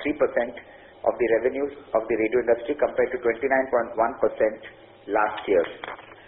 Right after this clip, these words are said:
Coming to a very important, uh, uh, attribute again, a very good story is how the radio listenership numbers overall continue to grow.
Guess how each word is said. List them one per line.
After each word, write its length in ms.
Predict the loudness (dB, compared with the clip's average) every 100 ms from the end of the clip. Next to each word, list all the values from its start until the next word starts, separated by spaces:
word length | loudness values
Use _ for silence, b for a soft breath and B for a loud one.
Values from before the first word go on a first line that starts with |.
| B
Coming 240 | -2 0 4
to 80 | 4
a 60 | 6
very 140 | 4
important, 500 | 4 4 4 2 2 4
uh, 80 |
uh, 680 | 6 8 6 6 2 0 0
attribute 380 | 0 0 0 2
again, 260 | 2 2 0 -14 -16 -6
a 20 |
very 220 | -2 0 0
good 160 | -2 2
story 320 | 2 4 2
is 320 | 2 2 -2 -12 2
how 100 | 4 4
the 140 | 2
radio 320 | 2 2 2 2
listenership 480 | 0 -2 -2 0 -2
numbers 380 | -2 4 4 6
overall 380 | 4 4 4 4 0
continue 320 | -2 -2 -2
to 120 | -4 0
grow. 320 | 2 2